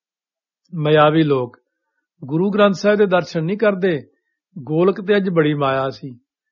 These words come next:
ਜਾਂ ਜਿਹੜਾ ਸਟੇਜ ਤੇ ਬੈਠਾ ਉਹਦੇ ਕੋਲ ਬੜੀ ਮਾਇਆ ਸੀ,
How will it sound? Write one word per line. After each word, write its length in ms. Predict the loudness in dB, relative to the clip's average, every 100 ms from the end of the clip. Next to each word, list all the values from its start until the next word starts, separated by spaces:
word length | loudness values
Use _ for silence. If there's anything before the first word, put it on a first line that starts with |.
| _ _
ਜਾਂ 100 | -4
ਜਿਹੜਾ 240 | 0 0 0
ਸਟੇਜ 480 | -2 0 2 2 0
ਤੇ 100 | 0
ਬੈਠਾ 360 | 0 0 0
ਉਹਦੇ 180 | 0 0
ਕੋਲ 180 | 0 -2
ਬੜੀ 260 | 0 -2
ਮਾਇਆ 360 | -2 -4 -4 -6
ਸੀ, 220 | -10 _